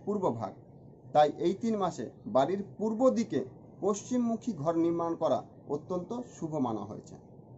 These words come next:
তাহলে বন্ধুরা, আমরা যদি একটু হিসেব করে বাস্তুনাগের কোলে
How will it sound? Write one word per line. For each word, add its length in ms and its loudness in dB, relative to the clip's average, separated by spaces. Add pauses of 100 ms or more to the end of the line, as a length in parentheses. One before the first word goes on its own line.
(1400)
তাহলে 240 8 (100)
বন্ধুরা, 320 4 (600)
আমরা 160 4 (100)
যদি 180 0
একটু 220 0
হিসেব 240 4 (100)
করে 140 4 (180)
বাস্তুনাগের 640 4 (140)
কোলে 220 4